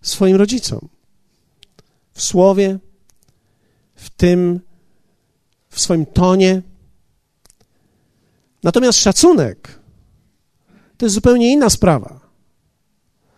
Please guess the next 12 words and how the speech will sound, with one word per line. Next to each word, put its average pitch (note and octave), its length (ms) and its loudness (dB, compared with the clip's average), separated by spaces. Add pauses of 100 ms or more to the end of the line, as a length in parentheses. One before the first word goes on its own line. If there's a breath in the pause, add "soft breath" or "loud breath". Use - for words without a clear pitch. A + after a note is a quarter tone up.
(300)
Szacunek C#4+ 480 0
to B3+ 80 0
jest - 220 -2
coś, F#3+ 560 2 (1600)
co - 140 -4
jest E3+ 140 -2
odkrywane G3+ 720 -2
i F#3+ 60 -4
co G3 140 -2
musi G#3 200 -2
być F#3 160 -4
zasłużone. D#3 720 -4